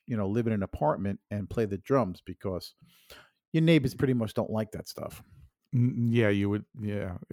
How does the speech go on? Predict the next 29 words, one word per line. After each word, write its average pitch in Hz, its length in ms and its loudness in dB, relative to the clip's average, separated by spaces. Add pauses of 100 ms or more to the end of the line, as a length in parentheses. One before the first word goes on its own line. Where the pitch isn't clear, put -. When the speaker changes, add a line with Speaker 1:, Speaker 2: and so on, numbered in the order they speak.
Speaker 2:
when 95 160 -4
you're 92 80 -4
right 92 180 -2
on 87 120 -6
top 95 240 -4
of 90 80 -4
them 85 140 -6
and 85 140 -6
you're 87 120 -8
playing 95 220 -2
the 82 60 -6
drums. 87 540 0
Yeah, 87 240 -4 (420)
the 123 120 6
only 139 140 12
Speaker 1:
Yeah, 127 40 6
Speaker 2:
thing 131 120 8
Speaker 1:
no, 120 40 8
Speaker 2:
worse, 139 240 12
Speaker 1:
I - 60 -10
Speaker 2:
the 151 80 8
only 175 100 12
thing 170 160 12
worse 160 300 12
would 120 80 8
be 123 100 4
playing 120 320 6
lead 127 140 6
guitar. 110 480 4